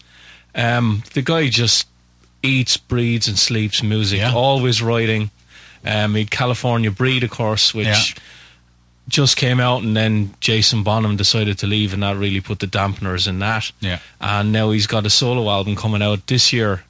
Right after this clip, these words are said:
Speaker 1: and he could easily go out, rest on his laurels, not make any new music, and people would still go and see him.
Speaker 2: Oh,
Speaker 1: But
Speaker 2: yeah.
Speaker 1: he still has the,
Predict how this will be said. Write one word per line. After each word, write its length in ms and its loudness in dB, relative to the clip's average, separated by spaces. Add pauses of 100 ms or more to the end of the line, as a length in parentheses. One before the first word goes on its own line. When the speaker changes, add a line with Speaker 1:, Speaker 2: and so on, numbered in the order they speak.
(120)
Speaker 1:
and 440 -2 (720)
he 180 -4
could 280 -2 (300)
easily 380 2
go 260 2
out, 140 -4
rest 300 2
on 100 0
his 160 0
laurels, 500 0
not 200 0
make 240 -2
any 200 0
new 180 0
music, 480 0
and 140 -2
people 260 -2
would 80 -4
still 260 -2
go 140 -4
and 120 -2
see 180 0
him. 160 0
Speaker 2:
Oh, 120 -2
Speaker 1:
But 80 0
Speaker 2:
yeah. 180 0 (200)
Speaker 1:
he 80 0
still 220 2
has 260 2
the, 180 -2